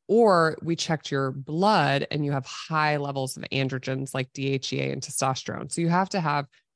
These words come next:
one of those. And then the third one is polycystic ovaries on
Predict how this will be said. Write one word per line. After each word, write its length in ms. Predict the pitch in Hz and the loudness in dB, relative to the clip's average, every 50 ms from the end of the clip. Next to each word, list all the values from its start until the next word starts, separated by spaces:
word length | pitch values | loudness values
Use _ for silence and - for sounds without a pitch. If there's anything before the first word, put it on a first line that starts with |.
| _ _ _ _ _ _ _ _ - | _ _ _ _ _ _ _ _ -2
one 160 | 151 156 147 | 0 2 2
of 80 | 135 131 | 2 0
those. 340 | 135 135 135 135 139 - - - - _ _ _ _ _ _ - | -2 -2 0 0 -2 -2 -6 -12 -20 _ _ _ _ _ _ 0
And 180 | 160 160 160 | 0 2 2
then 220 | 170 170 165 160 170 | 2 2 0 0 0
the 80 | 165 | -2
third 320 | 147 - - 202 214 220 190 | -4 -4 -4 -2 -2 -2 -2
one 160 | 175 165 156 | -2 -2 -2
is 160 | 151 147 - | -2 -4 -6
polycystic 640 | - - - 151 143 143 - - 143 - - - - | -8 -6 -2 0 0 0 0 -2 -6 -8 -8 -4 -2
ovaries 480 | 139 135 131 135 - - - 147 - - - _ - | 0 0 0 0 -2 -2 -2 -4 -6 -8 -10 _ -2
on 320 | 139 143 139 139 135 143 | 0 2 2 2 0 -2